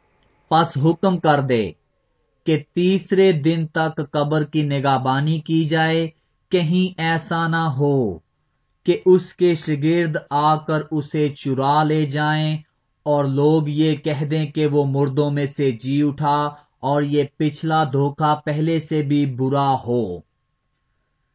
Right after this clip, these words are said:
यहाँ पर फकी फरीसी इस बात के डर में है कि यीशु मसीह जी उठेगा और फिर उसके शागिर्द कहेंगे कि वो मुर्दों में से जी उठा और लोग उसकी और ज्यादा मानेंगे।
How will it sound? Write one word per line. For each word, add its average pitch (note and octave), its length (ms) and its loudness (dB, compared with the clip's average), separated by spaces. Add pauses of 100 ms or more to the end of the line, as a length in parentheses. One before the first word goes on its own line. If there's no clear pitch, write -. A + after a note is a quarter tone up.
(240)
यहाँ D3+ 280 -2
पर E3 420 -2 (400)
फकी D#3 280 -4
फरीसी D#3+ 520 -2
इस D3 180 -4
बात C#3 440 -2
के D3+ 100 -2
डर C#3+ 220 0
में D3 180 -4
है D3 180 -4
कि C#3+ 120 -6
यीशु C3+ 380 -2
मसीह D3 580 -2 (160)
जी C#3 200 0
उठेगा D3 480 0
और C#3+ 200 0
फिर C#3+ 120 -2
उसके C3+ 320 -4
शागिर्द C#3 420 -4
कहेंगे C#3 400 -2
कि C#3 160 -2
वो C3 160 2
मुर्दों C3 340 0
में C#3 120 0
से C3+ 160 0
जी B2 180 0
उठा C3+ 340 0
और C3+ 220 -2 (260)
लोग C3+ 560 2 (180)
उसकी D3 460 -4
और C#3 280 2
ज्यादा C3 400 0
मानेंगे। A#2+ 680 0